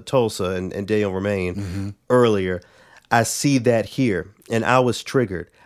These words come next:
Speaker 1: I did not like that people were trying to pin black folks to blame for Asian hate. Now, I'm not saying that there has not been black folks perpetuating this, because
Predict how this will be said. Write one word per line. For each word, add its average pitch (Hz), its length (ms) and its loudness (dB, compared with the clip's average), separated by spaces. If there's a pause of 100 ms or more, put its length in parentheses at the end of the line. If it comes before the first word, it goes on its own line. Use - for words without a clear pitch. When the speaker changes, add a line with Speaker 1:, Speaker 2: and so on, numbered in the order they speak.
Speaker 1:
I 127 240 4
did 127 280 -2
not 120 220 0
like 117 520 -2
that 101 160 -4
people 104 300 -6
were 104 100 -4
trying 107 320 -4
to 104 120 -6
pin 110 320 -2
black 107 400 -2
folks 98 460 -6 (480)
to 127 160 0
blame 101 720 2 (520)
for 101 420 2 (220)
Asian 104 340 0
hate. 104 240 0
Now, 104 140 0
I'm 120 120 0
not 104 180 -2
saying 110 300 0
that 98 180 -4
there 113 160 0
has 110 300 -4
not 107 380 -4
been 98 460 -2 (460)
black 107 400 0
folks 107 320 0
perpetuating 101 880 -2
this, 87 180 -8
because 104 380 -4